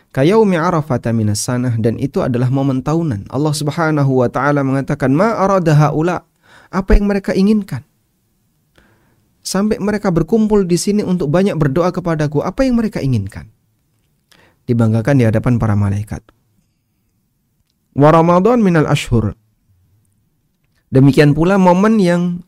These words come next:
tahunan tapi dalam bulanan, dalam satu bulan, yaitu Ramadan. Wa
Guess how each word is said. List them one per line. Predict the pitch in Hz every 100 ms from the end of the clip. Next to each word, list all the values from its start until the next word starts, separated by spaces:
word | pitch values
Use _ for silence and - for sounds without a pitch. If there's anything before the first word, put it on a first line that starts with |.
| _
tahunan | 156 151 151 175 214 214
tapi | 143 170
dalam | 139 139 135
bulanan, | 123 151 151 127 98 - _
dalam | - 135 139
satu | 143 131
bulan, | 135 139 107 117 -
yaitu | 123 113
Ramadan. | 143 139 131 120 104 - _ _ _ _ _ _ _ _ _ _ _ _ _ _ _ _ _ _ _ _ _ _ _ _ _ _ _ -
Wa | 127 131 131 127